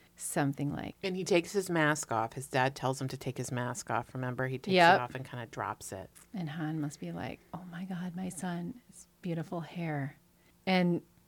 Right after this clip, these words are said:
Speaker 1: he says, "There's something that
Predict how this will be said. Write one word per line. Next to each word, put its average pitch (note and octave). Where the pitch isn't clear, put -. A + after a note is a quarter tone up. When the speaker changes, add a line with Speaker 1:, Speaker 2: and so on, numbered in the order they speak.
Speaker 1:
he -
says, E3
"There's F#3
something F#3+
that E3